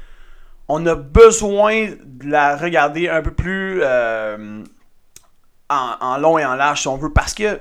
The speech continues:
si tu regardes juste les mots que tu vois, c'est quelque chose qui a comme une, une espèce de, de tonalité un peu comme faible.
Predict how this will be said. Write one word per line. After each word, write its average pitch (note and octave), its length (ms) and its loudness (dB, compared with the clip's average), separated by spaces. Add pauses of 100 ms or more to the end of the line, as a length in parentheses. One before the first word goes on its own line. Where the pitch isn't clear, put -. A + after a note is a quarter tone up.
(100)
si - 400 -6
tu - 100 -2
regardes D#3 320 -2
juste E3 220 -6
les D3 180 -2
mots E3 220 -2
que - 80 -14
tu - 120 -14
vois, E3 380 -2 (960)
c'est G3+ 240 -10
quelque A#3 200 -4
chose C#4+ 380 0
qui - 180 -6
a G3+ 80 0
comme A3+ 380 -2
une, D3+ 560 -6 (120)
une D3 180 -4
espèce E3 440 -4
de, D3+ 360 4 (1300)
de D3 140 -4
tonalité F#3+ 840 -2
un D3+ 200 -2
peu G#3+ 440 0
comme A#2 200 -6
faible. - 400 -4